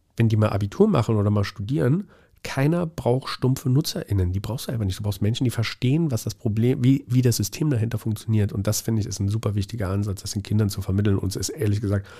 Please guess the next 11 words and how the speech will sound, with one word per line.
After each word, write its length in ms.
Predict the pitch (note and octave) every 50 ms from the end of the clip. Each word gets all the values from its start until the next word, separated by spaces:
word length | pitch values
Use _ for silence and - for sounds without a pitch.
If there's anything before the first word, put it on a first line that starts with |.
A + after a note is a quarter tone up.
| - - - - - _ _
eine 220 | G2+ G2+ G2 E2+
Riesenschweinerei, 880 | G#2 A2+ B2 B2 A#2+ A2 - - - A2+ G#2 G2 F#2+ G2+ G2 F#2+ F#2+ G2+
dass 180 | G#2 G2+ -
es 120 | G#2+ - -
in 80 | G2+
den 100 | G2 G2
Lehrplänen 480 | G2 G2 G2+ G2+ G2+ - - F#2+ F2 F#2
so 120 | F#2 F#2+
nicht 140 | F#2+ F#2 -
stattfindet. 560 | - - F#2+ F#2 - - - - - - - - _ _ _ _ _ _ _ - - _ _ _ -
Unsere 180 | - - -